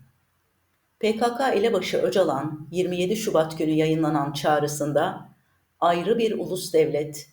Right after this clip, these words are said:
federasyon ve idari özellik, hatta kültüralist çözüm hedefi bile kalmayan P K K terör örgütünün sosyalizmin çöküşü, ifade özgürlüğünde sağlanan gelişmeler sonrası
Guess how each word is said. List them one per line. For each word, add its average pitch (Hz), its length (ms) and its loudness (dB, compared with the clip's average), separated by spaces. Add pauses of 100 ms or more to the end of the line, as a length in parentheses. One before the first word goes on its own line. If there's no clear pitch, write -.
federasyon 170 760 0
ve 202 100 -2
idari 165 440 2
özellik, 160 800 -2
hatta 196 540 -2
kültüralist 196 720 0
çözüm 180 520 -2
hedefi 156 340 0
bile 156 200 0
kalmayan 151 600 0
P 151 120 0
K 151 220 -2
K 156 140 0
terör 165 280 0
örgütünün 147 720 -2 (640)
sosyalizmin 196 760 0
çöküşü, 151 680 -6 (340)
ifade 165 440 2
özgürlüğünde 170 600 2
sağlanan 151 540 0
gelişmeler 151 560 -2
sonrası 156 760 -2